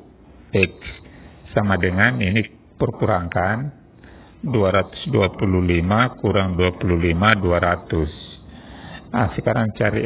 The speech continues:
X-nya, kita bagi dua ratus ini dibagi dengan sepuluh ini. Jadi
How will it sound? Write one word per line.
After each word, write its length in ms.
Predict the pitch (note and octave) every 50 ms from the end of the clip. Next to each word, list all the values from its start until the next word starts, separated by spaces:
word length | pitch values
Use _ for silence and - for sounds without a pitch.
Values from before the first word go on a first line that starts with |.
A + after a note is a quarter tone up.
| G#2+ F2 E2
X-nya, 400 | - - - G#2 F2+ F#2+ A#2 -
kita 240 | - G#2+ - - G#2+
bagi 640 | G2 F#2+ F#2 F#2 F2+ E2 E2+ F2+ G2+ B2 D#3 E3+ - B3+
dua 400 | F#3 C3+ A#2+ G#2 F#2+ F#2+ F#2+ F#2+
ratus 480 | G2 F#2 F2+ F2 - - - G#2+ F2+ - -
ini 720 | - - G#2+ B2 G#2+ G2+ F2+ F2 F2 E2+ E2+ F2 G2 A#2 C#3 - - - - - - - - - - -
dibagi 880 | - D3+ B2+ A#2+ A#2+ A2 A2+ A2+ A2 G2 F#2+ F2+ F2+ A2 B2+ A#2+ A#2+ A2+
dengan 400 | A2+ F#2 F#2 G2 G#2 G#2 G2 -
sepuluh 400 | - - - - G#2+ G2+ G#2+ A2 G2
ini. 180 | F2 E2+ E2+ F2 F2+ - - - - - - - - - - - - - - - - - - - - - -
Jadi 240 | - G#2+ G#2 G#2 C3